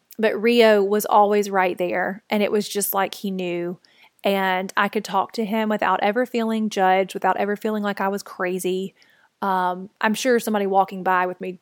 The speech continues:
crying to my dog probably would have thought I was crazy, but Rio sure didn't. Um,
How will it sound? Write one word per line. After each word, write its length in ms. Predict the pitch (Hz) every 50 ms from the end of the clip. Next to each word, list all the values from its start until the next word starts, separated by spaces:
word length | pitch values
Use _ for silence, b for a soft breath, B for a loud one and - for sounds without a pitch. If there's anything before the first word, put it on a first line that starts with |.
| _ _
crying 360 | _ - - 208 196 190 190 190
to 100 | - 190
my 120 | 185 180
dog 300 | 185 196 185 180 185 185
probably 340 | - - 196 202 190 196 208
would 140 | 196 214 226
have 80 | 254
thought 200 | - - 302 311
I 60 | 330
was 120 | 339 339 330
crazy, 380 | - - 339 339 339 370 381 370
but 180 | - - -
Rio 240 | - 226 233 208 190
sure 220 | 180 - - 185 175
didn't. 340 | 180 - - 202 214 214 b b b b b b b b b _ -
Um, 540 | 220 214 214 208 196 190 190 - - 214